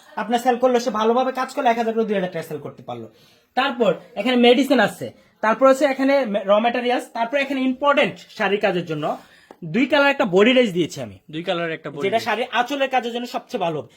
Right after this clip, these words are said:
Speaker 1: থ্রি পিসে কাজ করার সময় ধরেন পাইপ দিয়ে গলা ডিজাইন টানলো, আর ফুল বডিতে আঁচল কাজ করার জন্য একটা ছিটা বডি রাইস দিছি।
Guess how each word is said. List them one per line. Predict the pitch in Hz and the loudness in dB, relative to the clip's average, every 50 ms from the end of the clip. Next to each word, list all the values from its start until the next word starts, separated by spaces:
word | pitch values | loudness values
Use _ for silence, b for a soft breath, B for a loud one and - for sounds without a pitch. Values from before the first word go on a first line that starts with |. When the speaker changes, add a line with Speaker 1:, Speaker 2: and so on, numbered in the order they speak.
| b b b - | b b b -6
Speaker 1:
থ্রি | 254 294 | -4 -4
পিসে | - 311 311 311 | -2 -2 -4 -4
কাজ | 302 285 277 277 - | -4 -4 -6 -6 -4
করার | - 277 262 | -4 -2 -2
সময় | 254 254 247 247 220 | -2 -2 -2 -2 -2
ধরেন | 233 233 233 233 | -2 -2 -4 -2
পাইপ | - 240 233 240 220 | 0 0 0 0 0
দিয়ে | 208 262 220 | -2 -4 -2
গলা | 202 214 208 220 | 0 2 2 0
ডিজাইন | 214 220 202 185 180 170 | 0 -2 -4 -6 -6 -6
টানলো, | 165 156 156 143 151 | -6 -8 -6 -4 -4
আর | 165 196 196 196 - _ | -2 -2 -4 -4 -6 _
ফুল | 269 302 302 | -8 -4 -2
বডিতে | 262 269 247 247 262 | 0 0 0 2 0
আঁচল | 240 226 - 247 214 180 180 - _ _ - | -2 -2 -2 -4 -8 -8 -10 -18 _ _ -6
কাজ | 202 208 208 - | -4 -4 -2 0
করার | 233 220 208 | -2 0 0
জন্য | 208 220 220 | -2 -4 -4
একটা | 214 - - 320 - b b b b b | -4 -4 -4 -6 -6 b b b b b
ছিটা | - 247 247 247 233 | -4 0 2 4 4
বডি | 202 170 | 4 2
রাইস | 147 147 131 123 | -2 -4 -6 -8
দিছি। | 120 127 - - 175 175 | -10 -14 -12 -12 -12 -12